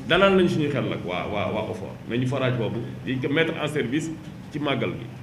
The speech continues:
Loolu, euh, dañuy vraiment bu, bu ñëwee dina améliorer la situation. Parce que nit ñi dañuy sonn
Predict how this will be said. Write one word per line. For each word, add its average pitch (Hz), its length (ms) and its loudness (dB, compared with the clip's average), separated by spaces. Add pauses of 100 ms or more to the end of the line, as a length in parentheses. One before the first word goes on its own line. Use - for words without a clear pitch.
(340)
Loolu, 151 360 4 (420)
euh, 127 200 4 (380)
dañuy 139 440 4
vraiment 147 300 4
bu, 143 180 2
bu 131 180 2
ñëwee 123 400 4
dina 123 160 2 (140)
améliorer 117 440 2
la 98 100 2
situation. 95 420 -6 (460)
Parce - 120 -6
que 131 80 0
nit 127 140 4
ñi 151 100 2
dañuy 120 220 2
sonn 123 240 0